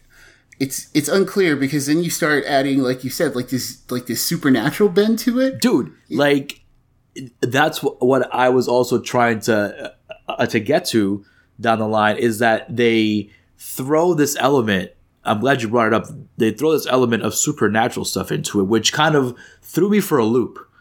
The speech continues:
Speaker 2: because I was like, "Oh, that's different." Um, and they don't really explain too much of it, um, which kind of pissed me off 'cause I was like,
Speaker 1: Yeah,
Speaker 2: I,
Speaker 1: 'cause
Speaker 2: I wanted to know
Speaker 1: it makes
Speaker 2: what
Speaker 1: it goofy,
Speaker 2: Yes,
Speaker 1: right?
Speaker 2: exactly.
Speaker 1: And the, like, it's,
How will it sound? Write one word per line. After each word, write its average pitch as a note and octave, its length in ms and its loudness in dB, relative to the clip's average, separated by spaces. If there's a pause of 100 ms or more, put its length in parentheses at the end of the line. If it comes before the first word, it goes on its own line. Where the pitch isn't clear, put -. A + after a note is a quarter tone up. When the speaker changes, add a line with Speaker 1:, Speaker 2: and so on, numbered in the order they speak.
(360)
Speaker 2:
because B2 300 0
I D3 80 2
was D#3 100 2
like, C#3+ 200 -2
"Oh, G#2 540 0
that's B2+ 260 -4
different." G2 480 -2 (280)
Um, A2+ 480 2 (120)
and B2 400 0 (200)
they C#3+ 140 0
don't F#3 300 -2
really F#3 240 0
explain E3 880 0
too G#3+ 240 0
much B3 240 0
of C4+ 100 0
it, D#4+ 220 -2 (600)
um, A#2+ 440 0
which C3+ 300 0
kind F3 200 0
of D#3 180 -4
pissed - 260 -4
me A#2 120 -2
off C#3 280 2
'cause B2+ 120 -8
I D3+ 60 4
was D3 100 2
like, C3+ 120 2
Speaker 1:
Yeah, A3+ 80 2
Speaker 2:
I, B2 100 4
Speaker 1:
'cause G3 200 2
Speaker 2:
I B2+ 100 2
wanted D#3+ 360 0
to D#3 140 0
know B2 600 0 (200)
Speaker 1:
it F3+ 140 -2
makes G3 100 2
Speaker 2:
what B3 180 0
Speaker 1:
it D#3 180 -6
goofy, - 580 -2 (120)
Speaker 2:
Yes, C3 480 0
Speaker 1:
right? - 160 -18
Speaker 2:
exactly. E3 440 0
Speaker 1:
And F3 100 2
the, F3 220 0 (120)
like, E3 300 0
it's, - 420 0